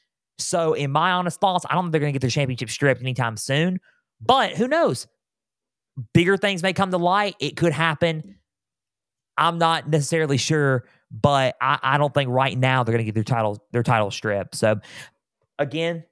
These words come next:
thank you for asking that question. That was a good question. I dropped my pen. I dropped my pen. Let me grab that really quick as I reach for it.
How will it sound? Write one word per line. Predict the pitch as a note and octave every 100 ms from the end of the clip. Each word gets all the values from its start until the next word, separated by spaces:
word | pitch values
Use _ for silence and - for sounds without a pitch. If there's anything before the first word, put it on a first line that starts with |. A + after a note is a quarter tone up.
| -
thank | D#3
you | C#3+
for | C#3+ C#3
asking | C#3 - C3
that | A#2+
question. | D3 D#3 - - C#3
That | A#2+
was | B2
a | B2
good | B2
question. | D3 C3 G2+ G2 - -
I | A#2
dropped | B2+ D#3+
my | D3+
pen. | F3 D#3 G2+ _ - - - _ -
I | A#2
dropped | A2+ - B2+ C#3+
my | - B2
pen. | C#3 C#3 C#3 C3+ - -
Let | D3+ G3
me | D#3
grab | D3+ E3 D#3 D3+
that | D3+ F3 F#3+ - _ _ -
really | D3+ D3+
quick | C3+ F#3+ B3 B3 - _ _ _ _ _ _ _ _ - _ _ _ _ -
as | B2
I | B2+
reach | A2 B2+ F#2
for | - B2+
it. | E3+